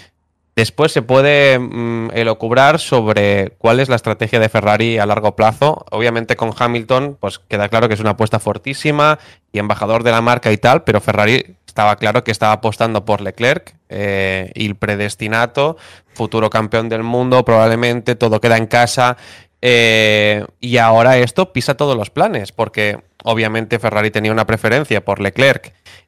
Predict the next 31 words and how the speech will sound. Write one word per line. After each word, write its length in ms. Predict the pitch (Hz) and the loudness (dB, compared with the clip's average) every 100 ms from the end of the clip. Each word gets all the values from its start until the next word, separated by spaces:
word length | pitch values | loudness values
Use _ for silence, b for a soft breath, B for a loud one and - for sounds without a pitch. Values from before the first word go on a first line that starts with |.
| _ | _
y 120 | 117 | -10
por, 640 | 101 110 107 104 101 98 - _ _ _ | -4 0 2 0 -4 -8 -16 _ _ _
y, 280 | - 113 - | -12 -12 -10
y 60 | 113 | -12
por 320 | - 101 101 _ _ _ | -8 -10 -10 _ _ _
que 240 | 110 104 - 113 | -8 -6 -6 -6
Leclerc 360 | 107 127 120 | -4 -2 -2
fuera 200 | - 127 | 0 2
el 80 | 123 | 2
piloto 280 | - 123 120 | 2 0 2
número 320 | 120 120 110 | 2 2 4
uno, 200 | 135 165 | 4 2
aunque 240 | 95 92 98 | 0 -4 -8
ellos 180 | 107 | -8
dijeran 320 | 117 117 117 113 | -6 -4 -2 -4
que 140 | 107 | -4
no, 180 | 147 156 | -6 -6
que, 240 | 101 98 | -8 -8
que 120 | - | -6
los 160 | 101 98 | -4 -2
dos 240 | 113 117 | -2 -4
podían 340 | - 107 110 107 | -4 -4 -2 -2
competir, 520 | 110 101 104 147 131 | -4 -4 -2 -2 -4
Carlos 400 | - 113 113 - | -4 -2 -4 -4
y, 180 | 110 101 | -6 -6
y 100 | - | -8
Leclerc, 440 | 107 95 127 131 - | -10 -2 0 -2 -6
y 40 | |
no 120 | 101 98 | -10 -8
era 140 | 95 | -6
verdad, 380 | 92 95 120 | -6 -4 -4